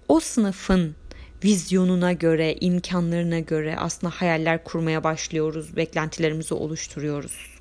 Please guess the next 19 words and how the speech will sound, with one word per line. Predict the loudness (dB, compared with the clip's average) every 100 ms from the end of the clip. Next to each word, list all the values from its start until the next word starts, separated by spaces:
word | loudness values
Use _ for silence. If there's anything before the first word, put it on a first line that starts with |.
| -10
gibi. | -8 -8 -12 -20 -20 -20 -20 -20 -20 -8
E, |
şu | -4 2
anda | 2 2 -2
da | -2
mesela | -2 -2 -2 -2
diyelim | -4 -4
ki | -8 -6 -4
ben | -4
size | -4 -8 -6 -4 -4 -6 _
desem | -6 -4 -4 -4
ki | -6 -10 -10 -14 -20 -14 -2
ben | 2
insan | 2 2 -2
kaynaklarında | -2 -4 -2 -4 -4 -2 -2 0 -2 -2
üst | -8 -6
düzey | -6 -2 -2
bir | -2
yöneticiyim. | -2 -2 -4 -4 -6 -4 -6 -6